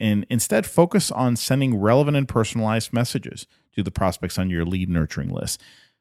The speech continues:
Detaching yourself from a specific outcome really is key to making this work. The moment you turn it into, "Okay, I'm gonna spend a couple hours today nurturing some people on my list and, and, and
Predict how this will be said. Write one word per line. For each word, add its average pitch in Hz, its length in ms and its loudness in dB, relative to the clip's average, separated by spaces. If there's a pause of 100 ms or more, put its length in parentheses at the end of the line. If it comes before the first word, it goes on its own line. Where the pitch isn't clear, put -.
(400)
Detaching 143 640 2
yourself 120 480 2
from - 300 -6
a 98 40 -2
specific 92 500 -4
outcome 82 560 -4
really 113 280 4
is 92 260 -2
key 95 300 -2
to 85 60 0
making 80 360 -4
this 73 240 -8
work. - 240 -8
The - 80 -4
moment 151 300 4
you 143 120 0
turn 127 320 2
it 127 100 4
into, 107 420 4 (720)
"Okay, 123 340 6
I'm 104 100 4
gonna 110 100 6
spend 113 220 4
a 110 40 4
couple 104 220 4
hours 104 280 6
today 101 280 4
nurturing 98 640 2
some - 180 -6
people 95 220 0
on 95 80 2
my 92 100 2
list 98 440 2
and, 98 140 -2
and, 90 380 -2
and 90 540 -4